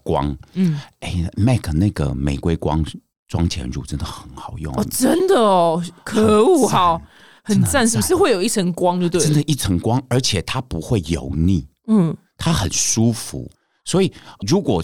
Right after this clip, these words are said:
Speaker 1: 你上完那层妆前乳，然后你比较油的皮肤，你可以拍一点点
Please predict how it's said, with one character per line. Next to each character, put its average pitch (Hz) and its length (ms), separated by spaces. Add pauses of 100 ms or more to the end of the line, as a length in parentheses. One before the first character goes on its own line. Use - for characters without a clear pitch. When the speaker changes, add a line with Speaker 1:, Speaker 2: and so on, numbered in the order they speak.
Speaker 1:
你 101 160
上 151 240
完 92 160
那 123 100
层 87 200
妆 107 200
前 90 200
乳， 78 200
然 76 80
后 110 140
你 73 240 (100)
比 82 80
较 123 220
油 78 240
的 90 80
皮 80 180
肤， 98 140
你 73 160
可 - 180
以 92 40
拍 82 240
一 95 100
点 76 180
点 73 180